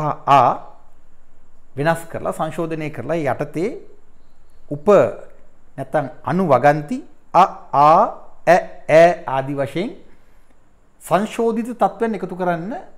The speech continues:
යෝජනාවක් ගේනවා. එය ජනාධිපති රනිල් වික්‍රමසිංහගේ ආශිර්වාදයේ මැද්දේ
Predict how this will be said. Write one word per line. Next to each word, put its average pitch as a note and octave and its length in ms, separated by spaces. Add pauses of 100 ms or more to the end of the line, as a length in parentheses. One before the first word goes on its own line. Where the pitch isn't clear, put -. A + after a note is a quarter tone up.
(300)
යෝජනාවක් D#3 480
ගේනවා. A2+ 280 (400)
එය B2+ 160 (840)
ජනාධිපති E3 580
රනිල් D#3 300
වික්‍රමසිංහගේ D#3 920 (220)
ආශිර්වාදයේ D3+ 680
මැද්දේ A#2+ 420